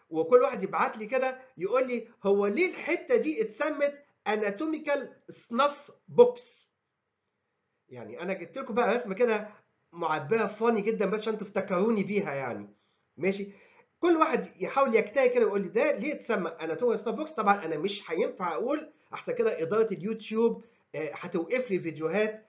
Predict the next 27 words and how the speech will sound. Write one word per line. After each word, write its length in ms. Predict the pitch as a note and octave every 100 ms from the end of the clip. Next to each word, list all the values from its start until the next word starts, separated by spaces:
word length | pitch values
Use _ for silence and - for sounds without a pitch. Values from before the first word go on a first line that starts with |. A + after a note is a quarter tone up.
| _
وهتبعت 580 | C3+ D#3+ E3+ D3 G3+ G#3+
لي، 320 | F3+ E3 D3+
آه، 340 | C3+ C#3 C3 D#3+
إنذار 480 | D#3 F#3 A#3+ A#3 - _ _ _ C#3
زي 120 | F3+
ما 100 | E3+
حصل 220 | B3 A3+
في 60 | F#3
محاضرة 380 | D3+ A3 G#3
الليفر 300 | E3 G3+ A3
بتاعت 600 | E3 D3+ G#3+ G#3 G#3 -
سنة 220 | - F#3+ E3+
تانية. 320 | - - - _ _ _ _ _ _ _ _ _ _ _ _ _ _ _ G#3
anatomical 720 | A3 G#3 D#4+ D#4 C#4 C4 -
snuff 300 | - A#3 -
box. 180 | - - -
طبعا 160 | D#3 D#3+
أنا 80 | D3+
بهزر 320 | D3 G3+ D3+
طبعا، 260 | D3 C#3+ A2
ما 80 |
حصلش 300 | - E3 D3+
حاجة. 300 | - D#3 - _ _ _ _ _ _ _ _ _ _ _ _ _ _ _ _ _ _ _ _ _ _ _ _ _ _ _ _ _ _ _ _ _ _ _ _ _ _ _ _ _ _ _ _ _ _ -
نشوف 220 | F#4+ F4+
إيه 80 | D4
المقصود 440 | B3 F3 A3+ G3+
بيه. 160 | G3+